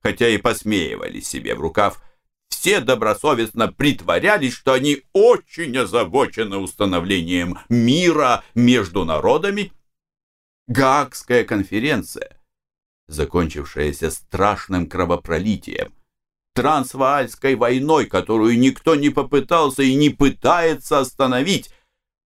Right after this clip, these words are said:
все-таки была полезна, хотя и совсем не тем, чего от нее ожидали.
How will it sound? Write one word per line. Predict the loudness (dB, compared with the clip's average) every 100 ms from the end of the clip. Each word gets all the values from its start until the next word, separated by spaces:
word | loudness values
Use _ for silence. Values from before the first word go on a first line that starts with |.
| _ _
все-таки | -12 -2 0 0 0 0
была | 0 0 0
полезна, | -2 -4 0 0 0 -2 -4 -4 _ _ _ _ _
хотя | -4 -2 0 2
и | 2
совсем | 0 -4 -2 0 2
не | 0
тем, | 2 0 -2
чего | -2 0 0
от | 0
нее | 0 0 0
ожидали. | -2 -6 -6 -6 -12